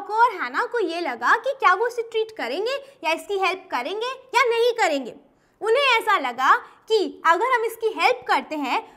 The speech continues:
तो ये हमारा बिट्रेयल हुआ towards our nation। लेकिन दोनों में से किसी की भी हिम्मत नहीं हुई उसको अनअटेंडेड छोड़ने की। And जब उन्होंने उनकी जो कैप थी उसको हटा के देखा तो वहाँ पे लिखा था कि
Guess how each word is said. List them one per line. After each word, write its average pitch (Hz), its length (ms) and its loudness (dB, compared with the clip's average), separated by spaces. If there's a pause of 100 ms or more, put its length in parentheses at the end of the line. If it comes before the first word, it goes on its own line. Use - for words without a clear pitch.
(100)
तो 381 100 -2
ये 466 120 4
हमारा 349 420 0
बिट्रेयल 381 580 -4
हुआ 302 260 4 (120)
towards 233 400 -6
our 415 140 4
nation। 480 340 -6 (300)
लेकिन 320 480 -4 (260)
दोनों 381 320 2
में 539 120 -4
से 508 120 -8
किसी 480 280 -6
की 571 180 -2
भी 453 120 2
हिम्मत 359 340 -2
नहीं 285 300 -2
हुई 392 200 0 (260)
उसको 403 240 -6
अनअटेंडेड 427 720 0
छोड़ने 277 340 -2
की। 220 120 -16 (420)
And 349 320 4 (220)
जब 539 260 8
उन्होंने 427 380 -2
उनकी 370 320 -6
जो 403 100 -4 (160)
कैप 440 340 4
थी 381 80 -6
उसको 370 260 -4
हटा 262 300 -2
के 453 160 -8
देखा 349 340 2 (400)
तो 523 120 4
वहाँ 466 240 8
पे 381 60 -6
लिखा 302 320 4
था 381 200 6 (300)
कि 466 120 2